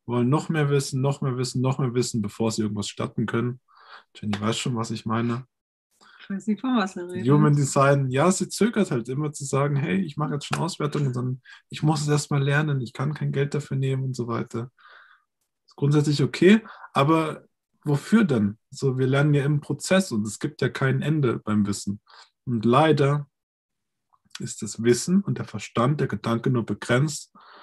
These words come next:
Speaker 1: weil es auf Erfahrungen, auf gelebte Erfahrungen zurückgreift. Alles, was, das sind sozusagen die Bücher, die wir bis jetzt gekauft haben und gelesen haben.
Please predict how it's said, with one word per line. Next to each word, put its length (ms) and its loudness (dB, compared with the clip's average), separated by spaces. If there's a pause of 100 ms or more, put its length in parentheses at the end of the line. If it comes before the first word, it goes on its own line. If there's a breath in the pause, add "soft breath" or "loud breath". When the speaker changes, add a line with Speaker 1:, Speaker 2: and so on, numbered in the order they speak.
(240 loud breath)
Speaker 1:
weil 160 -2
es 140 0
auf 340 -2
Erfahrungen, 760 2
auf 160 -14
gelebte 380 -4
Erfahrungen 600 0
zurückgreift. 600 -8 (1080)
Alles, 500 0 (220)
was, 460 -2 (800)
das 160 -2
sind 120 0
sozusagen 400 4
die 100 2
Bücher, 360 4
die 100 -4
wir 100 -2
bis 140 -8
jetzt 260 -10
gekauft 340 -2
haben 280 2 (300 loud breath)
und 160 -4
gelesen 480 6
haben. 340 -4